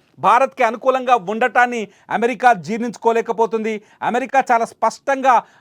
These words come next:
భారత్ రష్యా నుంచి ఆయిల్ కొనుగోలు చేస్తున్నందుకే అదనంగా ఇరవై ఐదు శాతం సుంకాలు విధించానని ప్రకటించింది ఆగస్టు ఇరవై ఏడవ తేదీ నుంచి సుంకాలని అమలు చేస్తుంది.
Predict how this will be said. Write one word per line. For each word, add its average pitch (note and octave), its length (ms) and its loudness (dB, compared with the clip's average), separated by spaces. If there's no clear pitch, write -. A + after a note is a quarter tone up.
భారత్ A#3 580 2
రష్యా B3 360 2
నుంచి B3 360 -6
ఆయిల్ A#3 320 4
కొనుగోలు A#3 420 0
చేస్తున్నందుకే A3 760 -4
అదనంగా C4+ 500 0
ఇరవై A#3 340 -2
ఐదు A#3 200 -2
శాతం A3 460 -2
సుంకాలు B3+ 440 2
విధించానని A3+ 580 -2
ప్రకటించింది A#3+ 840 -6
ఆగస్టు A3 400 0
ఇరవై G#3+ 260 -2
ఏడవ A3 140 0
తేదీ G3 260 -4
నుంచి F#3+ 400 -10
సుంకాలని G#3 640 0
అమలు F#3 360 -2
చేస్తుంది. C#3+ 400 -12